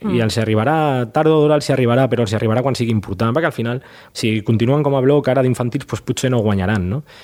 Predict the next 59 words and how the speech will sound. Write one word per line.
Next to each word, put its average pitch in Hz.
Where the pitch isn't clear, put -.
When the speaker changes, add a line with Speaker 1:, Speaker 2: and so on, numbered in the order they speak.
Speaker 2:
I 110
potser 127
el 127
segon 131
any 135
d'infantil, 131
doncs, 110
serà 110
complicadet 123
i 131
guanyaran 113
cinc 120
partits. 98
I 117
el 107
primer 117
any 139
de 139
cadet, 147
mm, 123
bueno, 117
tal, 104
però 107
arribarà 113
un 147
moment 151
que -
seran 117
una 113
màquina 107
de 110
guanyar, 101
Speaker 1:
Mm. 175
Speaker 2:
perquè 120
els -
fonaments 127
que -
estan 151
agafant 123
i 113
la 110
manera 113
que 117
tenen 107
de 101
jugar 101
és 98
impressionant. 90
I 143
contra 143
el 127
Cerdanyola, 139
sigui 127
quin 120
sigui 123
el 127
marcador, 113
ho 117
demostraran. 90